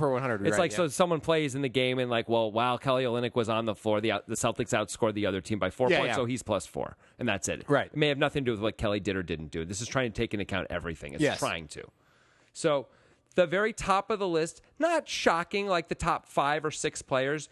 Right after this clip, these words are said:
Speaker 2: In the top six, you got, uh,
Speaker 1: Number
Speaker 2: J-
Speaker 1: two is kind of shocking.
Speaker 2: Okay, yes. We'll get to him in a second. But, like, Chris Paul, James Harden, Kevin Durant, Russell Westbrook,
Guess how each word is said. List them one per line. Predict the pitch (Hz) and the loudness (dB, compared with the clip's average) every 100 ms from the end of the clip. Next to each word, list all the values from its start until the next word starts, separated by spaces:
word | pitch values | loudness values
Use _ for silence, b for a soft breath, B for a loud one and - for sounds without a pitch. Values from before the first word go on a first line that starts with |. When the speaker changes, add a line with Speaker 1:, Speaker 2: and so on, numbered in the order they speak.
| b b - | b b -4
Speaker 2:
In | 165 | -2
the | |
top | 175 165 151 | 0 0 0
six, | - 165 - | -2 -2 -2
you | 147 | 0
got, | 143 131 | 0 0
uh, | 85 | 2
Speaker 1:
Number | 180 208 | 2 4
Speaker 2:
J- | 240 | 2
Speaker 1:
two | 240 226 | 4 4
is | 175 143 | 4 2
kind | 160 135 | 0 0
of | 107 | 2
shocking. | 123 104 87 76 | 0 0 -2 -2
Speaker 2:
Okay, | - 131 | 2 2
yes. | 127 110 104 | 2 -2 -2
We'll | 156 160 | 0 0
get | 147 170 165 | 0 -2 0
to | |
him | 160 | -2
in | |
a | 131 | 0
second. | 127 127 | -2 0
But, | 139 | -2
like, | 139 | -2
Chris | - 190 | -2 -2
Paul, | - 170 165 | 0 2 2
James | 151 151 156 | 0 -2 -2
Harden, | 156 147 151 | 0 0 0
Kevin | 147 147 | -2 -2
Durant, | 135 139 139 | -2 0 0
Russell | 127 127 - 135 | 0 -2 -2 -2
Westbrook, | 127 - 139 | -2 0 -2